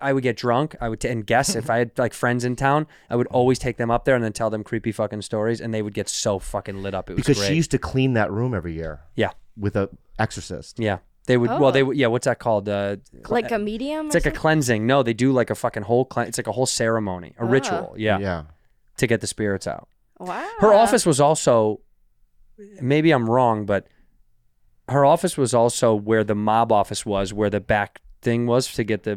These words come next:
Speaker 1: bodies out and all that
Speaker 2: Oh,
Speaker 1: stuff.
Speaker 2: right, right, right.
Speaker 3: I've heard
Speaker 1: 'Cause you
Speaker 3: about
Speaker 1: know it
Speaker 3: that.
Speaker 1: was an old mob.
Speaker 2: Yeah.
Speaker 1: Yeah.
Speaker 3: Yeah.
Speaker 1: That's
Speaker 2: And th-,
Speaker 1: fucking
Speaker 2: and then,
Speaker 1: creepy.
Speaker 2: and that, also, that's why, th-, remember I saw this, I, I've talked about it, the seance I saw.
Speaker 1: Mm-hmm.
Speaker 2: Yeah, yeah, yeah.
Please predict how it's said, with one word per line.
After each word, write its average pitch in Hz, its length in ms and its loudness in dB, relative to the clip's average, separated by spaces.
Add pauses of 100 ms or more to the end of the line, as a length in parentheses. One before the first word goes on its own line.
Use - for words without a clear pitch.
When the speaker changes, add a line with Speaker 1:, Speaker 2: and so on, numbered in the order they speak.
(160)
Speaker 1:
bodies 110 320 0
out 127 120 2
and 123 100 -6
all 131 100 0
that 107 120 4
Speaker 2:
Oh, - 20 4
Speaker 1:
stuff. 104 100 2
Speaker 2:
right, 98 160 2
right, 95 180 0
right. 87 260 -2 (320)
Speaker 3:
I've 226 140 -6
heard 233 80 -2
Speaker 1:
'Cause 156 120 4
you 214 60 4
Speaker 3:
about 226 60 6
Speaker 1:
know 156 80 6
it - 20 6
Speaker 3:
that. 120 60 4
Speaker 1:
was 107 100 -2
an 123 60 0
old 110 180 0
mob. 120 280 2
Speaker 2:
Yeah. 107 280 4
Speaker 1:
Yeah. 110 80 2
Speaker 3:
Yeah. 208 240 2 (500)
Speaker 1:
That's 175 120 4
Speaker 2:
And 233 100 6
th-, 160 80 0
Speaker 1:
fucking 147 240 0
Speaker 2:
and 147 140 4
then, 160 100 4
Speaker 1:
creepy. 160 120 4
Speaker 2:
and 143 80 4
that, 165 160 2
also, 151 280 4
that's 123 280 2
why, 110 340 2
th-, 95 120 -12 (240)
remember 123 320 0
I 110 40 4
saw 107 140 -2
this, 95 220 -8
I, 110 140 0
I've 101 160 -4
talked - 220 0
about 92 180 -4
it, 82 100 -14
the 98 60 -8
seance 98 440 -2
I 80 60 -12
saw. 76 220 -14 (100)
Speaker 1:
Mm-hmm. 110 760 -4
Speaker 2:
Yeah, 95 140 -4
yeah, 87 100 -6
yeah. 71 120 -12